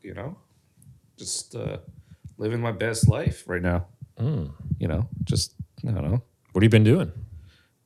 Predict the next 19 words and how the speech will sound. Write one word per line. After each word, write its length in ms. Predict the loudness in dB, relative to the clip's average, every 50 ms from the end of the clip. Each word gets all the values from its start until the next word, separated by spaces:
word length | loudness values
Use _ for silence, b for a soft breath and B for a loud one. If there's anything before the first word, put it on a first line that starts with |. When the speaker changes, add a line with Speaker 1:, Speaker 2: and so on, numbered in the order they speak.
| _ _ _ _ _ _
Speaker 1:
Pretty 200 | 2 4 4 4
much 280 | 4 2 0 -2 -6 -6 -12 -18 -12 _
a 60 | 0
lot 240 | 4 4 4 4 4
of 120 | 2 4
nothing. 720 | 4 6 8 8 8 6 4 2 0 2 2 0 0 -4 -2 0
I've 140 | 2 4
been 320 | 6 6 6 6 4 0 -2 -8 _ 0
waking 380 | 6 8 8 8 8 6 6 8
up 380 | 8 8 6 4 -2 -16 _ _ _ _ _ _
late, 440 | 0 4 4 6 4 4 2 -2 -6
not 320 | 0 4 6 6 6 6 4
late. 280 | 2 2 2 2 0 2
I've 80 | 2 4
just 160 | 4 4 6
been 160 | 4 4 6
waking 300 | 8 6 6 6 6 4
up 160 | 4 4 4 0
at 120 | -2 -2